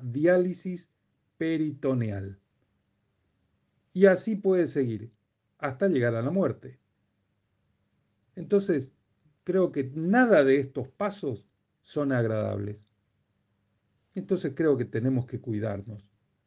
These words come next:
en lo que comemos. Por ejemplo, para mantener el azúcar normal, ¿m? La glucemia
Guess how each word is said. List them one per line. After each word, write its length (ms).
en 220
lo 160
que 120
comemos. 480
Por 140
ejemplo, 480
para 500
mantener 880
el 240
azúcar 680
normal, 600
¿m? 180
La 300
glucemia 840